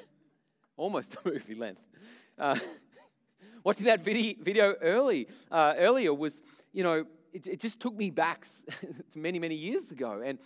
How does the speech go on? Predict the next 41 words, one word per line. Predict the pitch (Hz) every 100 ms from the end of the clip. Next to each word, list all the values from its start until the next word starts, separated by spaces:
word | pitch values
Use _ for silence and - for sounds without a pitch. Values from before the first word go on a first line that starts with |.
| -
I | 170
don't |
know | 185
if | 170
you | 160
realize, | 156 202 208 143 127
but | 156
they | 143
shot | - 185 180
that | 147 160
little | 151
clip, | - 180 170 _ - - _
um, | 151 143 139 135 135 131 131 131 139
uh, | 139 131 -
in | 170 160
Docklands, | 180 175 139 82 - - _ _ _ _ -
uh, | 123
right | 165 147 185 226
out | 220 202 175
the |
front | 175 - 170 127 -
of | 151 127
where | 160 156 147 - - -
James | - 156 170 165
Squire | - - - 143 143 139
Brewhouse | 123 143 135 139 131 -
used | 127 151 180 -
to | 156
be. | 165 127 - _ _ _ _ _ _ _ _ _ _ -
And | 180
just | 226 240
reflecting | 214 202 262 277 233 175
on | 156
all | 175 208 240 247 233
the | 190
Lord | 180 185 185
has | 180 156 -
done, | 165 190 220
I'm | 180
just | 180 170
like, | 180